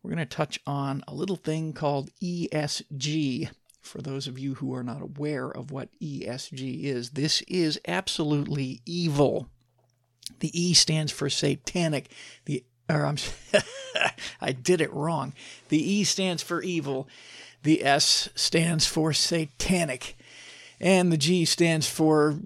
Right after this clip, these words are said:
uh, I don't know, something else. At any rate, E S G actually stands for Environmental Social Governance. This is a, an invention of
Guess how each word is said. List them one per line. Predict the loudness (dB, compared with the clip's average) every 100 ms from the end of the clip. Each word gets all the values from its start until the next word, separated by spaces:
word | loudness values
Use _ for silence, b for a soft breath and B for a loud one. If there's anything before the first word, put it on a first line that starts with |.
| -2
uh, | -2 0 -4 -4
I | -4
don't | -6
know, | -8 -4
something | 0 0 0
else. | -4 -4 -8 -10 b b b b b b b _ _ _ _ 6
At | 8
any | 10 10
rate, | 8 6 0 -6 -2
E | 2 4
S | 4
G | 2 4 4
actually | 4 2 0 2
stands | 2 2 0 0
for | 0 0
Environmental | 0 0 2 4 4 4 4 4 2 2 2 2 0 -2
Social | 2 4 4 4 4 4 2 -6 4
Governance. | 6 6 4 -2 -2 -2 -2
This | 4 6 8 6 2
is | 4 8 8 6 2 -2 0
a, | 2 4 4 2 0 -4 _ 0
an | 2 2
invention | 2 2 4 6 6 6 6 6 4 0 _ _ _ _ _ _ _ _ -4
of | 4 6 6 4 0